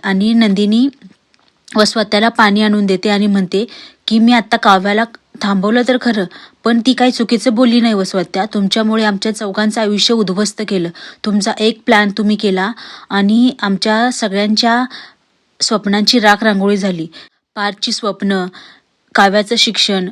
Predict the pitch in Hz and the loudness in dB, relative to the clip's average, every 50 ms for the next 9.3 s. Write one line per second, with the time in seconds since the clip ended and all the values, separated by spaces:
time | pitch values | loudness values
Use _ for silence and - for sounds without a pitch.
0 | - _ 175 208 220 208 202 208 208 196 - 233 - 226 208 202 - - 202 180 | -10 _ -2 0 2 2 2 2 0 0 -2 -2 0 -2 -2 -2 0 0 2 0
1 | 175 175 185 - 196 202 208 226 214 214 202 196 180 214 220 - 196 185 165 196 | 0 -2 -4 -4 -2 2 2 2 4 2 2 2 0 0 0 0 0 0 2 2
2 | 202 185 170 - - - - - - _ 208 226 226 - 233 208 196 190 214 220 | 0 0 0 -2 -10 -20 -20 -20 -8 _ -2 -2 -2 -2 -6 -6 -4 -2 0 0
3 | 226 220 196 247 240 226 - 240 214 220 240 233 226 - - 226 226 233 240 233 | 0 0 0 -2 -4 -2 -2 0 2 2 2 0 0 -2 0 2 2 4 4 4
4 | 226 208 190 185 185 185 190 190 180 - - 190 180 180 - 202 202 - - 202 | 4 2 2 0 -2 -2 -2 -2 -2 -2 -2 -4 -4 -4 -4 -6 -6 -6 -4 -4
5 | 190 208 208 220 208 208 254 240 214 190 175 165 202 208 196 226 208 240 214 202 | -4 -2 0 0 0 2 2 2 2 2 2 2 0 2 2 2 0 0 0 0
6 | 233 220 - 233 262 294 - _ _ _ _ - _ _ _ _ _ _ _ _ | -2 -2 0 -2 -2 -2 -4 _ _ _ _ -20 _ _ _ _ _ _ _ _
7 | 240 233 226 214 226 254 247 226 240 - - - - - - 208 214 208 - 240 | -4 -4 -2 0 0 0 0 -2 -4 -8 -12 -16 -14 -8 -4 -4 -4 -2 -2 -2
8 | - 285 269 - - 226 214 214 226 233 226 - - 226 196 208 220 220 226 202 | -2 -2 -4 -2 0 0 2 4 4 4 2 2 0 -2 -2 0 0 0 0 0
9 | - - - 165 165 - | -2 -4 -4 -6 -8 -8